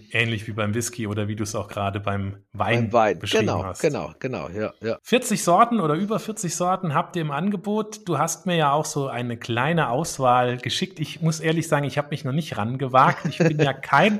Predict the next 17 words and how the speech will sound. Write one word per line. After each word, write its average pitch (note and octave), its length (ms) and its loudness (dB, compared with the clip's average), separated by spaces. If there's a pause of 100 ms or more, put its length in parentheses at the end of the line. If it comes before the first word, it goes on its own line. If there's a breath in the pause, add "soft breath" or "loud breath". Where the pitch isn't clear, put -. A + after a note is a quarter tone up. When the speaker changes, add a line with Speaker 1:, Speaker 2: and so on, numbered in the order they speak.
(160)
Speaker 2:
<laughs> - 140 -16
Ja, B2 140 4
Speaker 1:
Kaffeetrinker. E3+ 920 6
Speaker 2:
Ja, F#3+ 380 8
ja, E3+ 100 2 (140 loud breath)
ja. C3 100 2 (140)
Speaker 1:
Aber D#3+ 500 8 (240 loud breath)
welche G3 340 4
Sorte G3+ 380 6
würdest F#3 320 0
du F#3 60 0
denn E3+ 320 4
tatsächlich E3 640 2
für D#3 160 4
einen C#3+ 280 0
Einsteiger B2 760 6
empfehlen? G#2 640 0